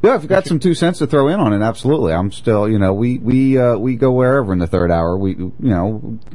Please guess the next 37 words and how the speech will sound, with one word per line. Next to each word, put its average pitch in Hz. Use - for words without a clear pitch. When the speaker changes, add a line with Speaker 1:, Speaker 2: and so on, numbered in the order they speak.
Speaker 1:
cou-, 107
a 95
couple 107
minutes 101
we 98
can 95
cover 95
on 90
that 90
still. 110
Speaker 2:
Well, 127
what 151
I've 170
really 147
been 127
into 135
this 135
week, 131
actually, 127
has 113
been 123
the 113
C 143
D 131
C 131
whistleblower. 143
I 117
don't 135
know 131
if 135
you've 123
been 110
co-, 117
covering 123
that 120
story 127
or 104